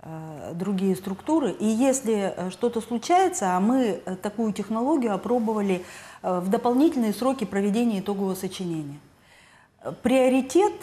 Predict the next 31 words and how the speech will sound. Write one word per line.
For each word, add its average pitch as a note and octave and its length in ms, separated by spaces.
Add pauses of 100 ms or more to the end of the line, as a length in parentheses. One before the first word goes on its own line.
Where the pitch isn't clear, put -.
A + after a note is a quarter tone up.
(180)
как G#3+ 180
раз A3 440
в - 40
те A#3+ 120
школы, D4 440
в - 60
которых A3 560
были A3 200
открыты F#3+ 1000
пункты. E3 460 (840)
Быстро G3+ 500
всё G3+ 200
проверили, B3+ 800
и A3+ 300
дети F#3 680
продолжили G3 680
выполнять F#3 540
работу. F3+ 420 (200)
М, E3+ 460
то G#3 100
есть G#3 200
это, G#3 380 (380)
ну, B3+ 140
буквально, A3+ 520
они A#3+ 180
ещё C4 160
даже A#3+ 220
не B3 120
успели A#3+ 300
приступить, G3 580
ребята. D3+ 440